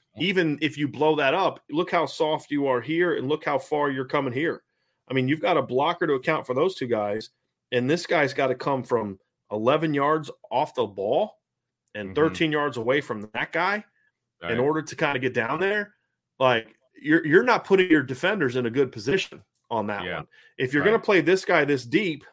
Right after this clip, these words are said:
Speaker 1: then these guys need to be up tighter.
Speaker 2: Yeah.
Speaker 1: Is my big thing.
Speaker 2: Can't, everybody
Speaker 1: You're
Speaker 2: can't
Speaker 1: inviting
Speaker 2: play
Speaker 1: them.
Speaker 2: that point. This is,
Speaker 1: Right.
Speaker 2: this is saying throw a ball. Like, you gotta, if you're a good offense, you check to this play. Like, I mean,
Speaker 1: Right.
Speaker 2: it's, it's such a gimme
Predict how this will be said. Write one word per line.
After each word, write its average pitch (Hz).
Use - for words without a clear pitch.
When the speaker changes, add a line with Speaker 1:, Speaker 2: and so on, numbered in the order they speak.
Speaker 1:
then 127
these 180
guys 139
need 143
to 123
be 123
up -
tighter. -
Speaker 2:
Yeah. 95
Speaker 1:
Is 85
my 135
big 104
thing. 82
Speaker 2:
Can't, 143
everybody 139
Speaker 1:
You're 120
Speaker 2:
can't 104
Speaker 1:
inviting 139
Speaker 2:
play 104
Speaker 1:
them. 98
Speaker 2:
that -
point. 80
This 120
is, 120
Speaker 1:
Right. 113
Speaker 2:
this 156
is 131
saying 127
throw 131
a -
ball. 117
Like, 123
you 151
gotta, 214
if 139
you're 226
a 151
good 170
offense, 151
you 202
check -
to 110
this 80
play. 73
Like, 123
I 160
mean, 156
Speaker 1:
Right. -
Speaker 2:
it's, 151
it's 151
such -
a 139
gimme 110